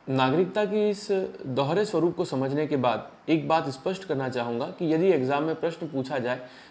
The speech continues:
कि भारत की नागरिकता का स्वरूप क्या है, तो आपको दो-, दोहरी नागरिकता नहीं लगाना है, आपको लगाना है कि भारत में एकल नागरिकता का प्रावधान ही है। और इसके अलावा यहाँ पर अगर आपसे पूछा जाता है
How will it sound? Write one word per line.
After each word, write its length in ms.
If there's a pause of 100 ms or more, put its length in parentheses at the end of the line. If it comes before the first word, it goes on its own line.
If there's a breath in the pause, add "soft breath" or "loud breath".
(120)
कि 80
भारत 380
की 100
नागरिकता 500
का 100
स्वरूप 420
क्या 140
है, 180 (260)
तो 60
आपको 240
दो-, 140 (200)
दोहरी 280
नागरिकता 480
नहीं 220
लगाना 380
है, 140 (560)
आपको 300
लगाना 320
है 140
कि 100
भारत 480
में 200 (380 loud breath)
एकल 280
नागरिकता 560
का 140
प्रावधान 680
ही 120
है। 200 (1000 loud breath)
और 180
इसके 220
अलावा 560
यहाँ 320
पर 160
अगर 200
आपसे 260
पूछा 360
जाता 280
है 180